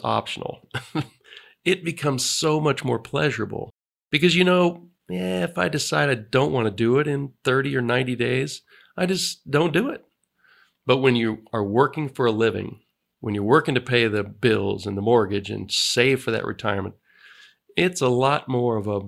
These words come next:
of a burden than when you're working because you want to. So starting early, in my,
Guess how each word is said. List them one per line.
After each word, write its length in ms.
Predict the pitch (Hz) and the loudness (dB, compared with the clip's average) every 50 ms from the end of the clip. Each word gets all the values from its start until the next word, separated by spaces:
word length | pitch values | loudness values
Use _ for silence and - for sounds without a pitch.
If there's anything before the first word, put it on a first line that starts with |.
| 95 _ _ _ - 113 | -12 _ _ _ -10 -6
of 140 | 117 107 101 | -6 -4 -4
a 100 | 104 104 | -4 -6
burden 440 | 101 101 101 127 147 170 151 151 131 - - - _ _ _ _ _ _ _ - | -6 -2 0 0 0 0 0 -4 -10 -14 -18 -20 _ _ _ _ _ _ _ -8
than 280 | 107 107 104 104 104 | -4 -4 -2 -2 -2
when 140 | 101 107 104 | -2 -2 0
you're 140 | 104 101 101 | 0 0 2
working 540 | 104 113 113 113 117 110 107 107 101 104 - _ _ _ _ _ _ _ | 2 2 2 0 -2 -6 -6 -6 -8 -12 -16 _ _ _ _ _ _ _
because 300 | 110 113 98 120 110 95 | -8 -4 -2 -2 0 0
you 80 | 104 98 | 0 -2
want 240 | 95 98 107 - - | -2 -2 -4 -4 -6
to. 220 | - - - - - - | -10 -10 -10 -12 -16 -8
So 340 | - - 117 113 110 104 - - - - - - - | -2 2 2 4 2 2 -2 -6 -16 -20 -20 -12 -6
starting 420 | - - - 180 185 190 185 151 139 | -2 2 6 6 8 8 8 6 8
early, 360 | 139 139 131 131 135 131 123 | 8 8 6 6 4 2 2
in 140 | 123 123 123 | 0 0 2
my, 280 | 127 135 147 156 151 | 2 2 2 2 0